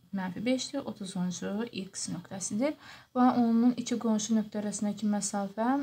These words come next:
istənilən iki qonşu nöqtə arasında, yəni, buradan bir, hər birinin, e, arasındakı məsafə, e, dörd santimetr. Yəni, hər bölgü arasındakı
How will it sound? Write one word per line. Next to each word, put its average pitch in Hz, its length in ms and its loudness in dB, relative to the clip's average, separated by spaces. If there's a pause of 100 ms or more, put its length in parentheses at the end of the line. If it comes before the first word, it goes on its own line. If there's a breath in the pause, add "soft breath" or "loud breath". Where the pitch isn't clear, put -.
(960)
istənilən 208 600 -2
iki 202 220 -6
qonşu 190 420 -4
nöqtə 190 300 -4
arasında, 190 460 -6
yəni, 185 160 -4 (220)
buradan 196 440 -4
bir, 196 220 -6 (280)
hər 214 240 2
birinin, 190 280 -6
e, 190 80 -4 (180)
arasındakı 202 520 -4
məsafə, 208 440 0 (1080 loud breath)
e, 220 60 -2 (420)
dörd 240 200 4
santimetr. 185 520 -4
Yəni, 208 280 2
hər 226 200 0
bölgü 196 300 -2
arasındakı 196 580 -4